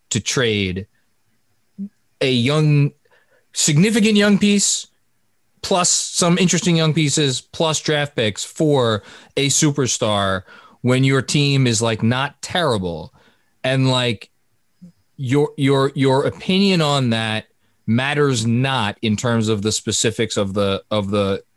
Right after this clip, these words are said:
parties and the, and the situation involved. I, I just wanna say very clearly, I do not think that that is the case. I think there are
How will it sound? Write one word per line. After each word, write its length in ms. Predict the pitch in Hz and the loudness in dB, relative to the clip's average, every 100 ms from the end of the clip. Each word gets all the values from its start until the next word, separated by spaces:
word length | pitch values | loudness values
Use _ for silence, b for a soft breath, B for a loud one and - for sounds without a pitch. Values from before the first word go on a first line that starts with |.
| 123 110 110 | -20 -16 -10
parties 440 | - 120 117 113 | -2 0 0 0
and 120 | 107 101 | 0 0
the, 220 | 101 101 | 0 -2
and 140 | 104 | -2
the 60 | 98 | -2
situation 580 | - 104 110 104 - 98 | -4 -6 -4 -4 -4 -4
involved. 480 | 95 92 82 - _ b b b b b b | -4 -4 -8 -14 _ b b b b b b
I, 180 | 131 143 - | -6 -4 -2
I 100 | 147 | 0
just 120 | 170 | 2
wanna 160 | 185 | 2
say 180 | 160 165 | 2 0
very 220 | 131 165 | 2 0
clearly, 380 | 165 170 156 127 | 0 0 0 0
I 120 | 123 | -2
do 200 | 120 113 | -2 2
not 260 | 143 139 131 | 2 0 -4
think 300 | 135 117 - | -4 -4 -2
that 140 | 117 | -4
that 180 | 117 113 | -2 -4
is 100 | 107 | -4
the 80 | 98 | -4
case. 400 | - 110 90 - 113 | -4 -4 -4 -8 -8
I 80 | |
think 420 | 110 - 147 139 - b b b b b b _ | -6 -2 0 -2 -6 b b b b b b _
there 260 | 123 139 143 | -2 0 2
are 440 | 135 127 123 113 | 2 2 0 -2